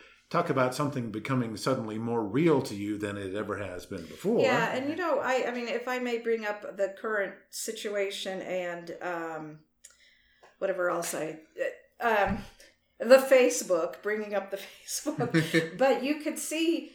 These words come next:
Speaker 2: because of our, all these questions about what's right and wrong with the current, you know, laws that we're, you know, currently going through, the covid thing and mask or no masks and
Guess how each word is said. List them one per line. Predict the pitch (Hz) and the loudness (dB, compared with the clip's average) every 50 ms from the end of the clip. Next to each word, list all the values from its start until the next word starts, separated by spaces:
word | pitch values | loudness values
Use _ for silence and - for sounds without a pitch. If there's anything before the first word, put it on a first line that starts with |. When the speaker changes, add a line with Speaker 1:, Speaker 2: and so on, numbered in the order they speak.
| - _ - | -20 _ -10
Speaker 2:
because | 254 247 - 269 277 269 269 | -10 -4 0 0 0 2 0
of | 240 240 | 0 0
our, | 233 226 233 220 220 - - - - - _ - - | 0 0 2 0 0 -2 -4 -8 -14 -20 _ -12 -4
all | - 240 262 | 0 0 2
these | 262 269 254 - | 2 0 -2 -4
questions | - - 269 262 262 - - 226 220 | -2 0 2 2 2 0 -4 -6 -4
about | 220 202 190 - - | -2 0 0 0 0
what's | 208 214 - - 202 | -2 -4 -4 -2 0
right | 196 196 208 214 202 | 2 2 2 2 0
and | 190 190 185 | -2 -2 -2
wrong | 185 190 190 190 185 180 185 180 | -4 -2 0 0 0 0 0 0
with | 175 180 180 - | 0 -2 -2 -2
the | 175 | -6
current, | 175 - 208 196 185 175 175 - - - - | -6 -2 0 2 2 2 0 -4 -14 -16 -12
you | 190 196 | -6 -4
know, | 175 170 | -2 -2
laws | 175 175 175 175 170 170 170 165 170 175 - - | 0 0 0 0 0 0 0 0 0 -2 -2 -2
that | 165 - - | -4 -4 -2
we're, | 185 180 170 170 170 170 - - _ | -2 -2 -2 -2 -4 -8 -12 -18 _
you | - 180 175 | -6 -4 -4
know, | 165 156 - | -4 -6 -8
currently | - - 196 - - 180 | -8 -8 -6 -4 -4 -4
going | 170 185 170 165 165 165 170 | -2 -2 -2 -4 -4 -6 -8
through, | - - 185 | -8 -6 -6
the | 170 180 | -6 -4
covid | - - 180 180 170 180 170 165 - | -4 -2 0 0 2 0 -2 -2 -2
thing | - 180 170 170 165 170 175 165 | -4 -2 -2 -2 -2 -4 -6 -6
and | 160 165 | -8 -6
mask | 160 160 165 165 175 - - - 180 | -6 -4 -4 -4 -6 -6 -8 -8 -8
or | 170 | -8
no | 170 160 160 | -8 -8 -8
masks | 160 156 160 160 156 156 165 160 - - - - - 170 | -6 -6 -4 -4 -4 -4 -4 -6 -8 -10 -12 -12 -10 -10
and | 160 156 156 160 | -8 -8 -10 -12